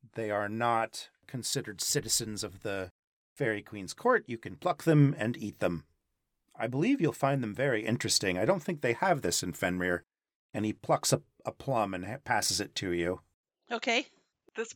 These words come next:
Speaker 3: prompts some questions from Silpha to Drossel, because she's read various things about eating or not eating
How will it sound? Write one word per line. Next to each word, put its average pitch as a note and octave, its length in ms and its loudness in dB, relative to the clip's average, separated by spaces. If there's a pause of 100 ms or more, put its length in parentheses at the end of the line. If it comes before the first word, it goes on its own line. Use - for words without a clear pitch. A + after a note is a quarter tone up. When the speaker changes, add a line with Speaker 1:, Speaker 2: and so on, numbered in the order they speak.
Speaker 3:
prompts - 540 -2
some D#3+ 600 0 (560)
questions D#3 580 -2
from - 180 -4
Silpha D#3 520 -2
to D3+ 100 -2
Drossel, - 640 -2 (480)
because D#3+ 280 -2
she's D3 280 2
read D3+ 260 -2
various D3 480 -2
things D3+ 340 -8
about - 320 -4 (380)
eating A3 380 -4
or F3+ 160 -2
not E3+ 320 -2
eating D#3 460 0